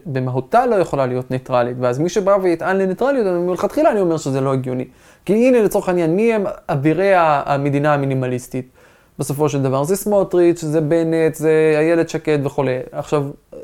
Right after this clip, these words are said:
זה obvious שהם ילכו ויקחו את המדינה, יסיטו את הספינה, כאילו, עד כמה שיש חוסר שוויון היום במדינת ישראל, הם יסיטו את הספינה עוד ועוד ועוד, ו-, ולכן, ה-, ה-, ב-, ברמה הערכית אנחנו צריכים להתנגד למודל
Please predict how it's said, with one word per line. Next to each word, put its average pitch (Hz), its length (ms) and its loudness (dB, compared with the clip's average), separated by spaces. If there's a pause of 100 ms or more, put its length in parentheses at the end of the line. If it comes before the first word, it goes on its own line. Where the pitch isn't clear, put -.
(540)
זה 156 200 -2
obvious 240 300 2
שהם 151 300 -4
ילכו 175 380 -2
ויקחו 147 300 -4
את 170 80 -4
המדינה, 139 480 -4 (920)
יסיטו 208 360 0
את 202 80 -4
הספינה, 160 540 0
כאילו, 139 260 0
עד 127 120 -2
כמה 170 200 2
שיש 160 180 -4
חוסר 151 280 -6
שוויון 135 440 -4
היום 131 140 -2
במדינת 120 240 -6
ישראל, 135 200 -6
הם 135 60 -2
יסיטו 202 240 -4
את 202 80 -8
הספינה 196 340 -4
עוד 196 240 2
ועוד 190 300 0
ועוד, 220 360 0
ו-, 135 220 -4
ולכן, 143 460 -4 (160)
ה-, 156 60 -6
ה-, 196 340 -10
ב-, 147 340 -10 (200)
ברמה 147 680 -4 (340)
הערכית 160 420 -4
אנחנו 139 220 -4
צריכים 147 260 -4
להתנגד 135 580 0
למודל 131 480 -2